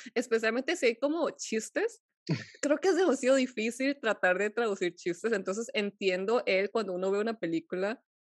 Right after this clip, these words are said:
Speaker 1: y yo estoy escuchando algo en inglés, pero leo el subtítulo en español, es como, "Hmm, eso no da tanta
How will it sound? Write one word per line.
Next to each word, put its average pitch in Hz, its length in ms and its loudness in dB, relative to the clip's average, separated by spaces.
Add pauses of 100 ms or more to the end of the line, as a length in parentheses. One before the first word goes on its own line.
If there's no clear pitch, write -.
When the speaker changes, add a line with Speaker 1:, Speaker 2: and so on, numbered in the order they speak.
Speaker 1:
y 226 100 -2
yo 202 80 4
estoy 220 200 2
escuchando 240 500 0
algo 233 160 4
en 240 100 2
inglés, 190 320 -2
pero 220 160 0
leo 190 340 0
el 254 120 0
subtítulo 202 460 -6
en 220 60 -2
español, 180 240 -4
es 180 80 -14
como, 185 320 -6
"Hmm, 381 180 -4
eso 294 160 -6
no 277 120 0
da 214 80 -8
tanta 220 280 -6